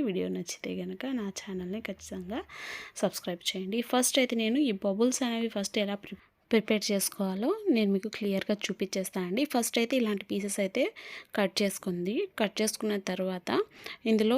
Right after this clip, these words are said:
చిన్న చిన్న బబుల్స్ మనకి ఇవి మార్కెట్లో అవైలబుల్గా ఉంటాయి. వీటిని వీటి మధ్యలో పెట్టేయండి. పెట్టేసి బాగా స్టిఫ్గా తిప్పి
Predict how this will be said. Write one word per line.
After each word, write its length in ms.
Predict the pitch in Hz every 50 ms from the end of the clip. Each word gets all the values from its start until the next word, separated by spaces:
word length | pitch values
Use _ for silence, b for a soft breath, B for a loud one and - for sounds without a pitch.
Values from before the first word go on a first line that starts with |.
| 311 330
చిన్న 240 | 294 - 233 214 196
చిన్న 180 | 208 208 220 220
బబుల్స్ 380 | 208 202 190 196 208 208 - 214
మనకి 240 | 202 196 190 -
ఇవి 120 | 202 196 202
మార్కెట్లో 560 | 196 190 185 185 - - 196 190 - 208 196
అవైలబుల్గా 540 | 190 185 190 185 190 185 - 190 190 190 185
ఉంటాయి. 300 | 185 175 175 - 185 233 254
వీటిని 380 | 240 208 202 - 202 214 262 294 330
వీటి 220 | 302 233 208 - 208
మధ్యలో 340 | 202 185 170 - 185 190 190
పెట్టేయండి. 640 | - 190 180 - - 190 190 185 180 175 180 247 359 453 B B B B B B B
పెట్టేసి 500 | - 220 214 214 220 220 208 202 - 302 392 -
బాగా 360 | 220 202 202 202 190 226 254 339 392 -
స్టిఫ్గా 480 | - - - 220 - - - 208 226 214 214
తిప్పి 380 | - 196 - _ _ - 247